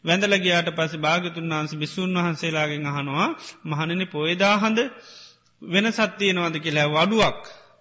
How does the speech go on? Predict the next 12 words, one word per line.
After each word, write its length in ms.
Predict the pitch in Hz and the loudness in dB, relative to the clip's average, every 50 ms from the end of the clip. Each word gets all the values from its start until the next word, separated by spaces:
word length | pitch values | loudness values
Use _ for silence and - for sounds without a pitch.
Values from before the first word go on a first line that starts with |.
| _ _ - | _ _ -10
කිව්වා. 220 | 160 151 147 143 | -8 -6 -4 -6
"ස්වාමීනි, 600 | 147 - 165 151 151 156 160 160 156 156 156 190 233 311 - - - - - - _ _ | -4 -2 0 0 0 0 0 -2 -2 -2 0 0 0 0 -2 -8 -16 -20 -20 -20 _ _
පුන් 180 | - 175 185 202 | -4 -2 -2 -2
පොහෝ 260 | 202 202 196 190 196 185 | 0 0 0 0 0 2
දානං 360 | 175 175 175 175 175 175 170 170 170 165 | 2 4 4 4 4 4 2 0 0 0
හඳ 260 | 156 160 160 165 170 208 320 349 254 - - - - - _ _ _ _ _ - | 0 -2 -2 0 2 2 2 0 -2 -8 -14 -20 -20 -20 _ _ _ _ _ -8
ආන 280 | - 156 160 160 156 156 160 147 | -2 0 0 2 2 0 -2 -4
පරිපූර්ණයි, 800 | - 196 214 233 254 220 - 226 214 202 185 175 165 160 160 160 | -2 0 0 0 0 0 0 0 2 2 2 0 0 -2 -2 0
කිසිම 360 | - 208 202 - 285 269 247 | -2 -4 -4 -2 0 0 2
අඩුවක් 420 | 240 214 196 202 214 208 196 190 202 | 2 2 2 2 2 2 2 2 -2
නෑ" 240 | 180 175 160 151 143 | -4 -2 0 0 -2
කිව්වා. 400 | 135 - 143 135 123 123 - - | -2 -6 -8 -8 -8 -10 -12 -12